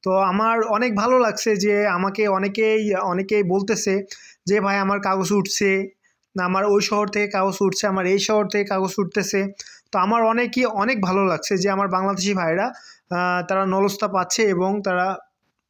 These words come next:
ইতালিতে চলে আসবে। আরেকটা কথা হলো আরএসও, আরএসও শহর থেকে কিন্তু এগ্রিকালচারে, আহ, কাগজ উঠছে, প্রচুর পরিমাণ কিন্তু কাগজ উঠছে আরএসও শহর থেকে। যারা আর-, আরএসও শহর থেকে আবেদন করেছেন অবশ্যই আমাকে জানাবেন।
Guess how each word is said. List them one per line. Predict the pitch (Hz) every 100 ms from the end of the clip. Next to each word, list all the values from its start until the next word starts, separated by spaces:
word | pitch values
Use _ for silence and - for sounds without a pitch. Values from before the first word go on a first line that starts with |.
| _ _ _ _ _ _
ইতালিতে | 196 233 214 196
চলে | - 196
আসবে। | 170 135 147 - _ _ _ _ _ _ _ _ _
আরেকটা | 196 226 254 247
কথা | 240 233
হলো | 185 202
আরএসও, | 254 190 214 - 147 120 _
আরএসও | 185 202 247
শহর | 214 208
থেকে | 202 240
কিন্তু | 240 233
এগ্রিকালচারে, | 196 220 226 202 240 247 285 - _ _
আহ, | 175 175 175 175
কাগজ | 196 196 196
উঠছে, | 170 - 135
প্রচুর | - 202 226 233
পরিমাণ | 233 220 226 208
কিন্তু | 208 214
কাগজ | 196 180 190
উঠছে | 170 196
আরএসও | 170 185
শহর | 170 160 143
থেকে। | 139 127 127 _ _ _ - _ _
যারা | 180 202
আর-, | 190 208 220
আরএসও | 180 202 247
শহর | 240 226 220
থেকে | 226
আবেদন | 214 180 196 202
করেছেন | 196 208 214 240
অবশ্যই | 220 185 220 269
আমাকে | 226 202 185
জানাবেন। | 165 147 131